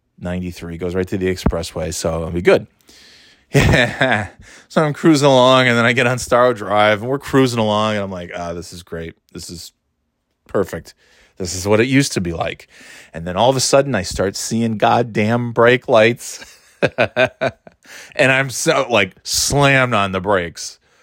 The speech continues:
because I don't think anyone expected what was gonna happen, which was that all of the entrances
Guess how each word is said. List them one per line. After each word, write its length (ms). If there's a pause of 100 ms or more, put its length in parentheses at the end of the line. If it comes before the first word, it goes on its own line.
(360)
because 440
I 340
don't 200
think 300
anyone 640
expected 720 (400)
what 200
was 140
gonna 160
happen, 400
which 200
was 320
that 380 (1200)
all 320
of 120
the 160
entrances 840